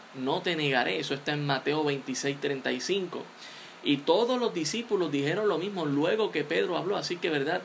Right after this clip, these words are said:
Eh, Pedro ahí mostrando su liderazgo. Él fue quien le cortó la oreja derecha a Malco, el siervo del sumo sacerdote, cuando fueron a arrestar al Señor Jesucristo en Juan dieciocho,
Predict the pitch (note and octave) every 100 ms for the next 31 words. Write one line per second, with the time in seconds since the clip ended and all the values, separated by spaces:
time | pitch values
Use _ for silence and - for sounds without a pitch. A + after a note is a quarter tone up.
0 | - C#3 - C#3+ E3 E3+ F3 D#3+ D3 D#3
1 | E3 D#3+ D#3 D#3 D#3 - - - D3 D3
2 | C3+ B2+ D#3 D3+ A#2+ - - - - G3+
3 | G#3+ G#3 A3 G#3+ G3+ F3 D3 F#3 G#3 -
4 | - - D#3+ D#3 - D3+ D3 D#3+ G3 G3
5 | F#3+ E3 D3 C#3+ D3 C#3 D3+ F#3 G3 F#3
6 | - C#3 C#3 G3+ A#3 - A#2+ - - -
7 | C#3+ C#3 - D3 E3 E3+ F#3+ F3+ C#3+ C#3
8 | - E3 F3 F3 - F3+ D3 C3+ F3 F3
9 | - - - D#3+ D3 D3 C#3+ C#3 C3+ -
10 | - D3 C#3+ E3 E3 D#3 D3 D3 E3 D#3
11 | C#3 C3 C3+ D3 C#3 D#3+ G3+ - B2 A2+
12 | B2 C3 C#3+ D#3 D3+ D3 C#3 C3+ E3+